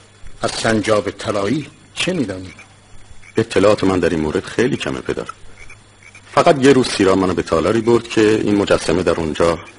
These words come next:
Speaker 2: نگهداری می‌شد. این تالار به وسیله بهترین و قابل اعتمادترین نگهبانان پاسداری می‌شه، پدر.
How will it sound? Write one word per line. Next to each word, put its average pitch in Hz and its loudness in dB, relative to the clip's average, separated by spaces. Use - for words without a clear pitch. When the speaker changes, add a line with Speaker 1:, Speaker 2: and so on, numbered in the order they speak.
Speaker 2:
نگهداری 90 2
می‌شد. - -2
این 160 4
تالار 123 6
به 107 4
وسیله 90 0
بهترین 110 2
و 117 6
قابل 120 6
اعتمادترین 110 4
نگهبانان 95 2
پاسداری 82 -4
می‌شه، 120 -2
پدر. - -8